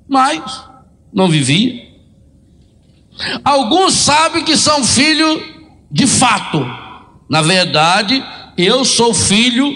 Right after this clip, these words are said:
do fulano, mas não sou de direito porque não foi reconhecido pela lei.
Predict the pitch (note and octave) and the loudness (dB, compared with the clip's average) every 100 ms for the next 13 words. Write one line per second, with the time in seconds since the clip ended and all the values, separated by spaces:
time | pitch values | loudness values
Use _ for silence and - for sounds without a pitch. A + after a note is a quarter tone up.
0 | - - - D3 A3+ A#3 B3 A#3 F3 C3 | -8 -20 -6 -2 0 2 2 2 0 -4
1 | - - - - - _ _ _ _ _ | -10 -14 -18 -20 -20 _ _ _ _ _
2 | _ _ - G3+ A#3 B3 A#3+ - B3+ A#3+ | _ _ -8 0 2 4 2 2 2 2
3 | B3 A#3+ B3+ B3+ C4+ B3+ - A#3+ A#3 A#3+ | 2 2 2 2 0 -2 0 0 2 0
4 | B3 B3+ A3 B3 A3+ A3+ A#3+ B3 - A#3 | 2 2 2 2 2 0 0 2 2 2
5 | B3 G#3+ A#3+ A#3+ A#3+ A3+ A#3 A#3 A3+ | 0 0 0 2 2 2 0 -4 -10